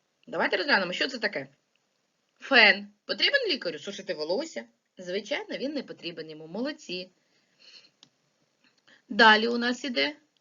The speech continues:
ось якийсь апарат. Він називається тонометр, щоб міряти тиск. Він потрібен лікарю? Звичайно. А це що таке?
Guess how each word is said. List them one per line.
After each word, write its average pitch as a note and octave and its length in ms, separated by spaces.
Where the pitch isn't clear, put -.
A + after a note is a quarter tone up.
ось A#3+ 220
якийсь A3+ 280
апарат. G#3 500
Він G3+ 160
називається G3 500
тонометр, G3 760
щоб F#3 240
міряти G#3+ 460
тиск. - 500
Він F#3 120
потрібен D4 460
лікарю? D3+ 340
Звичайно. A3+ 1040
А F4 120
це E4 240
що - 140
таке? C#4 380